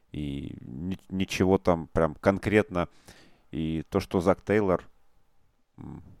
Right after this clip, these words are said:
надолго останется здесь главным тренером, я тоже особо не верю. Мне кажется, еще г-, еще следующий сезон Цинци промучается и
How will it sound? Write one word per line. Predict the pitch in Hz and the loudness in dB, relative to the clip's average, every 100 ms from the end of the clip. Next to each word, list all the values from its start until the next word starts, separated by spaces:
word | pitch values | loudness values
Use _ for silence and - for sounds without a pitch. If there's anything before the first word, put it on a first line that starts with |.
| - | -2
надолго | 90 104 95 80 | 6 8 8 4
останется | - 71 64 | 0 -4 -4
здесь | 76 78 | -12 -8
главным | 82 78 | -8 -8
тренером, | 73 104 92 73 | -8 -6 -6 -8
я | 71 | -6
тоже | 80 80 73 58 - | -6 -6 -8 -10 -12
особо | - - 80 73 73 | -14 -10 -8 -6 -8
не | 71 67 71 | -8 -12 -12
верю. | 71 71 - - _ _ _ _ _ - | -8 -8 -8 -14 _ _ _ _ _ -14
Мне | 73 | -4
кажется, | 76 73 80 - - - | -2 0 -2 -4 -18 -4
еще | 98 90 - 90 | 0 0 2 0
г-, | 82 71 65 60 | 0 -4 -4 -6
еще | - - 90 73 - - - _ | -4 2 6 6 4 -18 -20 _
следующий | - 95 80 - | -2 0 2 -2
сезон | 73 85 123 175 - - - _ _ _ _ | -8 2 4 2 -6 -20 -20 _ _ _ _
Цинци | - 82 - | -8 -8 -8
промучается | - 80 98 127 - - - | -2 -2 0 -4 -6 -10 -12
и | - - | -8 -8